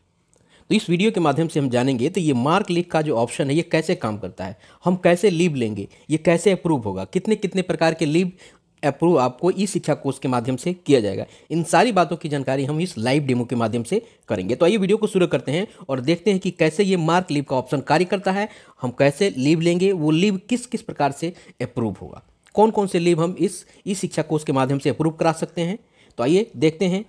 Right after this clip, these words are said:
और कैसे काम करता है इसको जानते हैं। सबसे पहले हम लोग ई शिक्षा कोर्स ऐप को ओपन करेंगे। चूँकि ध्यान रखें मार्क लीव ऑप्शन जो है ये जो अपडेट हुआ है, ध्यान रखें ये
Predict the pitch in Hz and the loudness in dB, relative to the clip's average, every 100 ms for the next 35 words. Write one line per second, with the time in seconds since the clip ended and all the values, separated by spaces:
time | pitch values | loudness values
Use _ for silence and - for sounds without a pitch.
0 | _ _ _ 147 240 - - 151 156 - | _ _ _ -2 -2 -4 -2 0 0 0
1 | 120 120 120 113 - 101 90 - 98 - | 0 -2 -4 -4 -4 -4 -4 -6 -12 -12
2 | _ _ - - - 190 254 240 240 226 | _ _ -20 -4 0 2 4 4 4 4
3 | 220 214 202 214 190 185 180 180 - 135 | 0 0 -2 -4 -6 -6 -4 -8 -8 -4
4 | 143 - 165 - 139 131 120 110 131 196 | -4 -4 -6 -4 0 0 0 -2 -2 -4
5 | 202 180 160 180 196 226 165 165 180 196 | -2 0 2 2 0 0 0 0 0 0
6 | 170 160 185 165 156 190 - - - - | 0 -2 -4 -2 0 0 -2 -14 -20 -14
7 | 123 160 233 269 - _ _ _ _ _ | -2 2 4 2 -6 _ _ _ _ _
8 | _ - 285 - 123 127 208 254 170 143 | _ -4 -2 0 0 4 4 4 0 -2
9 | 131 117 170 214 220 226 180 196 | -2 0 2 2 0 0 0 -2